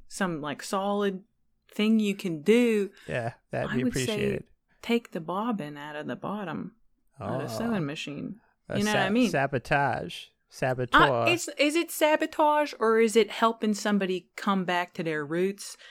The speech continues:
Speaker 1: and come back to the true way with textiles?
Speaker 2: Hmm.
Speaker 1: You know, c-, if she wants to be so, t-, teach her to weave. Teach her the first step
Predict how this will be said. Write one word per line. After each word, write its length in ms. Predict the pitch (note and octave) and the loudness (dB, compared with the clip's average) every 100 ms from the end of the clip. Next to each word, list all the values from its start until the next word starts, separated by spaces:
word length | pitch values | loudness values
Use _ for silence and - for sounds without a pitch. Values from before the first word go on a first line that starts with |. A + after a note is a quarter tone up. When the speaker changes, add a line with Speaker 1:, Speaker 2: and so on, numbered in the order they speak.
| - | -12
Speaker 1:
and 120 | F3 E3 | -8 -4
come 180 | F3+ E3 | -4 0
back 260 | D#3+ D#3 | -2 -2
to 100 | - | -6
the 100 | D#3 | -6
true 400 | C#3+ - F#3 E3+ | -6 -2 0 0
way 480 | D3+ D#3 D3+ - - _ _ | 0 -2 -2 -4 -10 _ _
with 180 | - D#3+ | -4 -4
textiles? 680 | - E3+ - C3+ - - - _ _ - | -4 -6 -6 -6 -6 -12 -20 _ _ -12
Speaker 2:
Hmm. 380 | C#3 B2+ B2+ C3 - _ _ _ _ | -8 -8 -8 -12 -16 _ _ _ _
Speaker 1:
You 140 | - F3+ | -4 0
know, 260 | F3 G#3+ - | 2 0 0
c-, 140 | B3 - - - - | -2 -2 -12 -20 0
if 120 | B3 | 0
she 180 | - E4 | 4 2
wants 320 | D4 C#4 C4 - | 4 2 0 0
to 180 | A3 | 0
be 180 | - G3 | 0 -4
so, 320 | G3 C4 C#4 - - - - | -2 0 0 0 -14 -12 -10
t-, 80 | - - | -8 0
teach 240 | E4 F4 | 2 2
her 120 | D#4 B3+ | 2 2
to 120 | G#3 | 2
weave. 560 | F3+ A#3+ F4 - - - - | 2 4 4 2 -6 -20 -2
Teach 240 | D#4+ D#4+ | 0 2
her 100 | C4 | 2
the 100 | A3 | 2
first 360 | G3+ A#3 A3 G#3 | 2 2 0 0
step 340 | - C#4 B3+ | 0 0 0